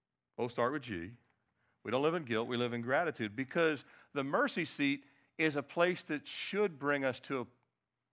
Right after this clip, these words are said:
a, a thankful heart. We're thankful for mercy.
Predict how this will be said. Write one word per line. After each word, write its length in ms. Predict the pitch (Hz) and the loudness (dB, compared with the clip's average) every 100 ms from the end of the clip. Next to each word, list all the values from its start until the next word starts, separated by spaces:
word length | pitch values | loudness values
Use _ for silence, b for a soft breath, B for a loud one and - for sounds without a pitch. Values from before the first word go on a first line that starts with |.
| _ _ _ _ _ | _ _ _ _ _
a, 180 | 113 131 | -14 -12
a 60 | 127 - | -8 0
thankful 360 | 143 127 113 | 0 0 -6
heart. 320 | 98 85 73 - - b b | -2 -4 -4 -14 -20 b b
We're 120 | 127 120 - | -4 -4 -2
thankful 480 | 165 180 190 - 139 | 0 0 -2 -6 -10
for 180 | - 117 | -4 -4
mercy. 460 | 107 87 - - | -2 -6 -6 -14